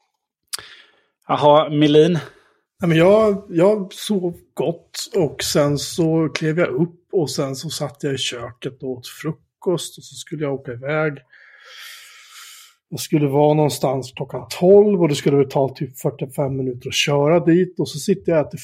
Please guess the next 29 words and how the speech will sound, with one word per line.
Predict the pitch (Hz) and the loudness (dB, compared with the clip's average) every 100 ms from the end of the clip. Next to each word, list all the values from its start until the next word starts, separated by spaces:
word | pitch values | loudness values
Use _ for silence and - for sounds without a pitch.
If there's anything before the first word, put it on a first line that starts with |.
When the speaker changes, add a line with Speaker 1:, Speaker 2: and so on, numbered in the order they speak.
| - | -14
Speaker 2:
frukost | - 139 _ _ 165 151 - | -12 -14 _ _ -2 -2 -4
och | 120 | -10
jag | - | -10
sitter | - 156 | -6 -6
och | |
läser, | 120 123 143 - 147 | -6 -10 -10 -10 -8
liksom, | 147 - 147 - | -10 -10 -14 -8
läser | 147 - 147 | -8 -6 -8
en | 123 | -8
bok | 120 151 156 151 - 160 | -10 -6 -6 -6 -6 -4
och | |
dricker | 160 180 | -2 -4
te | 170 - 131 151 | -8 -12 -8 -2
och | 151 | 2
gör | 147 143 | 2 0
en | |
kopp | 147 139 | -2 -6
te | - 143 | -6 -8
till. | - | -6
Jag | 170 | -4
har | 160 | -2
jättemycket. | 123 127 - 135 | -2 -6 -12 -12
Så, | - | -10
så | - 165 | -10 -8
tittar | 185 180 226 | -6 0 2
jag | 131 | 2
upp | 135 | -2
på | 147 | -8
min, | 135 131 | -6 -6